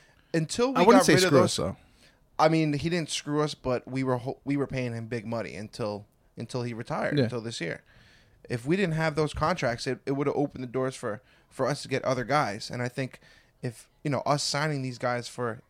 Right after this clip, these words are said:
Speaker 1: eight, ten, twelve years, even taking on Giancarlo's contract, that's a long time. That's gonna, that's a lot of money in a long
Speaker 2: That
Speaker 1: time.
Speaker 2: is.
Speaker 1: And I don't think you, you rarely see it happen.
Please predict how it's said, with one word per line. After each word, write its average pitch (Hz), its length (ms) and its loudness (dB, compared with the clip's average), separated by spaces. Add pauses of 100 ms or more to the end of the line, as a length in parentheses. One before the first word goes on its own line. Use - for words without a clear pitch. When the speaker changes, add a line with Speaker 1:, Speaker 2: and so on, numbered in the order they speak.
Speaker 1:
eight, 131 240 -4 (360)
ten, 117 400 -4 (340)
twelve 135 340 0
years, 123 680 -4
even 147 280 -4
taking 139 280 -4
on 127 240 -6 (460)
Giancarlo's 127 580 2
contract, 147 460 -2 (1600)
that's - 200 -8
a 156 60 -4
long 135 460 2
time. 160 480 -6 (160)
That's - 180 -6
gonna, 175 360 -4
that's - 160 -6
a 202 60 -2
lot 131 300 2
of 151 60 -2
money 151 240 -2
in 147 80 -4
a 120 80 -2
long 123 240 -2
Speaker 2:
That 117 100 -4
Speaker 1:
time. 131 160 4
Speaker 2:
is. 104 100 -8
Speaker 1:
And 113 100 -4
I 131 40 0
don't 143 200 0
think 143 340 -8 (880)
you, 143 220 -4
you 156 160 0
rarely 147 380 4
see 139 200 -2
it 131 60 0
happen. 120 540 -2